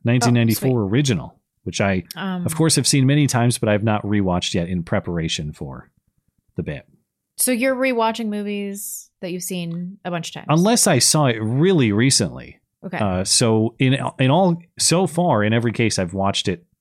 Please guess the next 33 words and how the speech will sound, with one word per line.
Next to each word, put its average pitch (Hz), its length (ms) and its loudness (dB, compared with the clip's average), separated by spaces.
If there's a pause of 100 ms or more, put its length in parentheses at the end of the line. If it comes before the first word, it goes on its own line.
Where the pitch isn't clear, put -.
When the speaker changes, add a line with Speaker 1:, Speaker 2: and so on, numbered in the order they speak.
Speaker 1:
in 107 160 0
preparation 92 500 -2
for - 80 -8
the 82 80 -6
review 113 300 0
'cause 107 160 -2
there's 104 160 -2
nothing 107 260 0
that 95 140 0
I 82 80 -2
had 78 120 -6
just 92 280 -2
seen 73 220 -6
that 71 140 -14
came 73 200 -10
up. 160 160 -10 (360)
But 123 140 -2
you 117 80 2
know 156 380 4
what 131 340 0
movie 127 300 2
my 98 180 2
family 117 480 2
forced 113 420 -2
me 101 140 0
to 90 100 -6
watch 90 400 -4
last 120 380 0
night? 127 260 -12 (680)
So 87 200 -4
I've 80 140 -4
finally 123 500 2
seen, 92 520 0